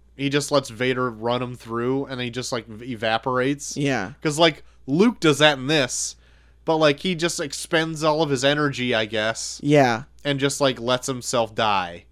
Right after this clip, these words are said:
Speaker 2: Yeah.
Speaker 1: And then he just disappears.
Speaker 2: Yeah.
Speaker 1: Like,
Speaker 2: Like, the whole thing was
Speaker 1: that
Speaker 2: like,
Speaker 1: doesn't make any
Speaker 2: yeah,
Speaker 1: sense.
Speaker 2: like, the whole thing was like, "I got one up on you because I wasn't there all along.
Speaker 1: Right.
Speaker 2: But I'm still gonna die."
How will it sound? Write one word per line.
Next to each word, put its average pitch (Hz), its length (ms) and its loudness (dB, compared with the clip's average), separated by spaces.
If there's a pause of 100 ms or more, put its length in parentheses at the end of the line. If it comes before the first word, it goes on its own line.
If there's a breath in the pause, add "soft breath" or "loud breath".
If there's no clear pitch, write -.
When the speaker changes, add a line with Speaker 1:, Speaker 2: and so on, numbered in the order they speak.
Speaker 2:
Yeah. 185 280 6
Speaker 1:
And 131 80 -2
then 131 120 0
he 135 100 -2
just 127 280 -2 (600)
disappears. 117 880 -8
Speaker 2:
Yeah. 185 260 4 (140)
Speaker 1:
Like, 123 140 -10 (340)
Speaker 2:
Like, 269 160 10
the 311 80 12
whole 311 220 12
thing 277 240 12
was 262 180 12
Speaker 1:
that 247 60 12
Speaker 2:
like, 233 60 10
Speaker 1:
doesn't 202 140 -4
make 165 280 2
any 208 140 2
Speaker 2:
yeah, 190 40 2
Speaker 1:
sense. 180 380 6
Speaker 2:
like, 220 140 4
the 240 100 10
whole 277 140 12
thing 269 200 10
was 247 140 10
like, 247 120 8
"I 233 80 10
got 240 280 12
one 233 120 12
up 233 220 10
on 196 180 12
you 185 160 8
because 180 360 8
I 196 80 12
wasn't 190 380 8
there 185 220 10
all 175 300 12
along. 160 540 8
Speaker 1:
Right. 123 400 0
Speaker 2:
But 185 100 6
I'm 190 100 8
still 220 220 8
gonna 190 160 8
die." 151 640 10